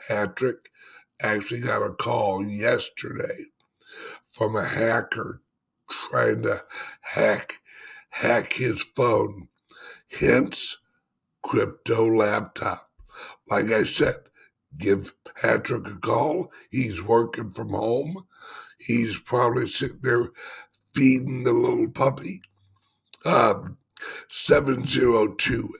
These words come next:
eight four five, eight two seven six. Now, let me run through the news real quick.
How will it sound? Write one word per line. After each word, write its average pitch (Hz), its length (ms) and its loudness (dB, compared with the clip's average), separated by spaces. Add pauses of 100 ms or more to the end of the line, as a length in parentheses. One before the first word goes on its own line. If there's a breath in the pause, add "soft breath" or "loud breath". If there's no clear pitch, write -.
eight 127 320 -2
four 113 320 -2
five, 104 400 0 (400 loud breath)
eight 117 360 6
two 113 280 0
seven 107 460 -2
six. - 600 -6 (840 loud breath)
Now, - 320 2 (540 loud breath)
let - 220 0
me 135 160 2
run 120 560 4
through 110 460 -2 (220 loud breath)
the 117 120 0
news 110 640 4
real 95 280 0
quick. 117 460 -2